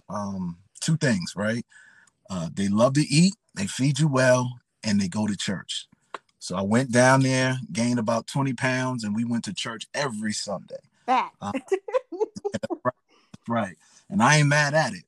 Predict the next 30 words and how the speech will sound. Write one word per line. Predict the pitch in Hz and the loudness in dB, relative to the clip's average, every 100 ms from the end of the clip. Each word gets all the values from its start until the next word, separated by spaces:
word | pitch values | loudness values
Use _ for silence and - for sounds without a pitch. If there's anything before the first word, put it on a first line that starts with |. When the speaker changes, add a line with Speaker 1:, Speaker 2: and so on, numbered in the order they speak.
| - | -16
Speaker 1:
It | 123 | -12
was | 135 | -10
just | 113 113 | -10 -8
a | |
good | 95 117 131 | -8 -6 -6
br-, | 107 120 117 | -6 -8 -6
break | 95 131 156 | 2 4 4
to | 117 | -2
get | 98 120 | 0 0
away | 113 117 | 0 -2
from | 117 - 104 | -4 -4 -2
the | 98 | -2
city. | - 180 120 - _ _ _ - - - | -4 -4 -4 -8 _ _ _ -20 -20 -2
<clears throat> | 196 220 226 196 185 | 2 6 6 4 2
And | 185 | 2
there | 196 196 | 2 2
I | 170 | 0
would | 160 | -4
say | 175 165 160 | -8 -8 -10
is | 147 120 | -12 -16
where | 131 147 143 | -12 -6 -4
I | 131 131 123 110 _ _ _ | -2 -2 -2 -6 _ _ _
kinda | 160 151 117 | -8 -8 -8
saw | - 147 | -10 -12
the | 127 | -12
church | - 147 147 | -12 -12 -10
in | 123 | -10
a | 117 | -8
different | 131 123 113 | -8 -4 -4
light. | 135 | -4